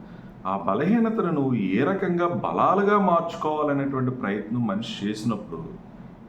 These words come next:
ఖచ్చితంగా నువ్వు అనుకున్నది సాధించడానికి అవకాశం ఉంటుంది. నీలో ఉన్నటువంటి ఆ ఫియర్ ఏదైతే ఉందో, నాకు ఇది భయం, నాకు ఇది రాదు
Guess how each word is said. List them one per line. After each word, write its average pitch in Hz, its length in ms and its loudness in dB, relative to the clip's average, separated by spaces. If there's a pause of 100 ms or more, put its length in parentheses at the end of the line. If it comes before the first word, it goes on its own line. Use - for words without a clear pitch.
(120)
ఖచ్చితంగా 151 480 -4
నువ్వు 127 220 0
అనుకున్నది 113 560 -2
సాధించడానికి 95 760 -4
అవకాశం 98 440 -4
ఉంటుంది. 80 340 -8 (520)
నీలో 170 280 6
ఉన్నటువంటి 180 460 2
ఆ 147 60 2
ఫియర్ 170 340 4
ఏదైతే 156 380 4
ఉందో, 92 320 -2 (280)
నాకు 123 300 0
ఇది 143 180 2
భయం, 95 460 0 (440)
నాకు 110 220 -2
ఇది 110 140 0
రాదు 92 560 -2